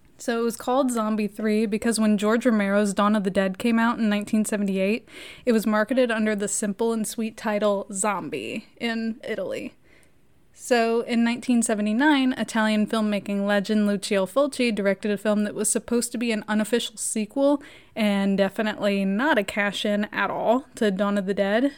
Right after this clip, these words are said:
and it thus received the title Zombie Two,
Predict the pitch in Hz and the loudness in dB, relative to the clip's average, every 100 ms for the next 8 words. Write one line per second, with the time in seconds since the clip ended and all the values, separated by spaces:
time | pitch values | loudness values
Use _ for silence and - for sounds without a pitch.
0 | - 247 202 202 208 214 214 214 - 226 | -10 -6 -4 -2 -4 -4 -6 -6 -6 -6
1 | - 214 208 226 220 208 208 226 226 - | -4 -4 -4 -4 -2 0 2 0 -2 -12
2 | - _ 202 202 208 220 302 214 131 | -20 _ -4 -2 -2 -2 0 0 -2